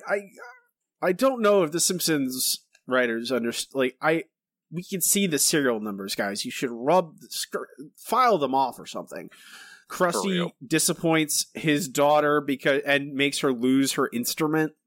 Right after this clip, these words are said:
Speaker 2: Yeah, like, why didn't he just buy her a different violin and say, "Oh, yeah, you know, I, uh, uh, I, I thought your violin could use work.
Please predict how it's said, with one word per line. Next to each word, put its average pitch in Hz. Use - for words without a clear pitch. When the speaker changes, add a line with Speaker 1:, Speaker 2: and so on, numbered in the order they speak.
Speaker 2:
Yeah, 139
like, 120
why 107
didn't 196
he 190
just 170
buy 123
her 135
a 110
different 117
violin 104
and 98
say, 113
"Oh, 240
yeah, 127
you 117
know, 123
I, 143
uh, 117
uh, 123
I, 139
I 151
thought 165
your 143
violin 131
could 107
use 113
work. 110